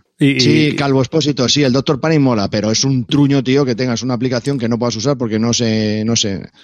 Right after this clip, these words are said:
Speaker 2: me parece lamentable. Estamos, siempre estamos hablando que si las erratas de uno, que si esto, lo otro, que si las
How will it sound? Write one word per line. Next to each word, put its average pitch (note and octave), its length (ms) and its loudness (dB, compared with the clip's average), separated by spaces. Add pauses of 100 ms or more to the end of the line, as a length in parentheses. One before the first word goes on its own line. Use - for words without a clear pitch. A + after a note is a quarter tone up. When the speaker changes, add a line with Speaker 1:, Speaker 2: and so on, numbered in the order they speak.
(260)
Speaker 2:
me A2+ 120 -2
parece A#2+ 220 -2
lamentable. F2 460 -4 (960)
Estamos, C3 260 0
siempre D3 180 0
estamos C#3+ 240 -4
hablando C#3 180 -2
que C3+ 60 -4
si C3+ 100 -2
las B2+ 140 -4
erratas B2+ 360 -4
de B2 100 -2
uno, D3 200 0
que B2+ 120 -2
si C3+ 100 0
esto, C3 220 -2
lo B2 80 2
otro, C#3 200 0
que C3+ 80 -2
si B2+ 120 -2
las A#2+ 440 -2